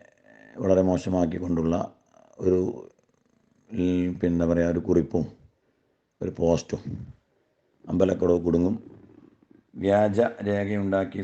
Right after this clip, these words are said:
സർക്കാരിൽ നിന്ന് തട്ടിയെടുത്തത് ഒരു കോടി രൂപ" എന്ന പേരിൽ അദ്ദേഹത്തിൻ്റെ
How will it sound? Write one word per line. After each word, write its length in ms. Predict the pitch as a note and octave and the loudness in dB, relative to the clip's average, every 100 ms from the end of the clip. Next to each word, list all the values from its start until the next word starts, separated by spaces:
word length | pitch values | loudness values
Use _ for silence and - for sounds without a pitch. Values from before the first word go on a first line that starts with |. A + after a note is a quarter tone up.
| - | -4
സർക്കാരിൽ 500 | F#2+ F2 G#2 G2+ G2 | -4 -4 -4 -2 -2
നിന്ന് 220 | F#2+ G2 | -2 -2
തട്ടിയെടുത്തത് 580 | G2 D#2 F#2+ F#2 F#2+ F#2 | -2 -4 -4 -4 -4 -4
ഒരു 180 | F2+ F2+ - | -2 -4 0
കോടി 280 | F2+ F2+ E2+ | 2 4 2
രൂപ" 220 | E2 E2 F2 - | 0 0 -2 -4
എന്ന 180 | F2 F2+ | -6 -4
പേരിൽ 300 | E2+ E2+ E2 G2 | 0 0 2 -2
അദ്ദേഹത്തിൻ്റെ 460 | F#2 F2 F2 F2 | 0 0 0 -4